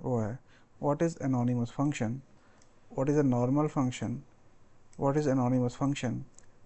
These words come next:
types of anonymous function, और उसके बाद हम चार टाइप के anonymous function देखेंगे और फिर summary of the session। तो स्टार्ट करते हैं। What is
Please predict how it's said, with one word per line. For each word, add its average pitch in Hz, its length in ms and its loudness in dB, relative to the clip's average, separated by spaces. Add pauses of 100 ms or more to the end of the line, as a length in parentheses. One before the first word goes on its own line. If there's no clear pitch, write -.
types 151 340 2
of 160 240 2 (140)
anonymous 131 480 2
function, 123 380 0 (340)
और 131 80 0
उसके 131 220 -4
बाद 127 200 2
हम 135 120 0
चार 123 260 2
टाइप 127 360 -2
के 135 120 0 (520)
anonymous 131 420 2
function 131 300 0
देखेंगे 127 360 0
और 117 120 0
फिर 151 260 -2 (360)
summary 135 460 4
of 120 160 -4
the 175 100 -4 (180)
session। 113 320 -2 (500)
तो 151 80 -4
स्टार्ट 139 280 0
करते 135 240 0
हैं। 143 180 -2 (540)
What 139 220 2
is 180 140 2